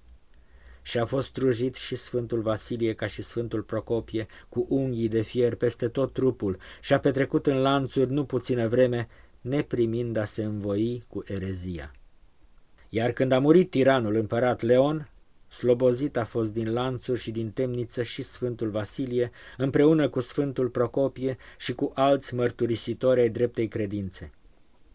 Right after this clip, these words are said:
Și s-a întors el la mănăstirea sa, la aceleași pusnicești osteneli, ca și mai înainte, pe mulți îndreptând la cunoștința adevărului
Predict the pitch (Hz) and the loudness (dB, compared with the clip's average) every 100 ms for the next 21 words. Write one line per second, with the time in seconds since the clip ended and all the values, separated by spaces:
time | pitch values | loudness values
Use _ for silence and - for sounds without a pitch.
0 | - - 117 139 131 127 160 143 - 131 | -16 -4 2 2 2 4 4 4 0 0
1 | 123 117 113 117 113 - 131 117 - 131 | 2 2 0 -2 -4 -4 -2 -2 0 -2
2 | 123 - - - - 117 127 123 151 135 | -4 -8 -20 -20 -6 2 2 4 2 2
3 | 131 - 127 - 123 - 123 117 120 107 | 0 -4 -4 -2 -6 -2 -4 -2 -4 -2
4 | - 117 120 120 - - - - 139 - | -2 0 -2 -2 -12 -20 -14 -4 -4 -2
5 | 123 113 107 110 123 120 120 117 - - | -2 -2 -4 -4 -6 -6 -6 -8 -18 -20
6 | - - 139 147 170 165 - 127 120 120 | -18 4 6 10 10 8 2 -2 4 4
7 | 117 - 139 127 117 117 120 110 - 143 | 4 -2 -2 2 0 0 -2 -4 -2 -2
8 | 143 131 117 117 113 117 131 123 117 120 | -2 0 0 2 2 6 6 6 2 0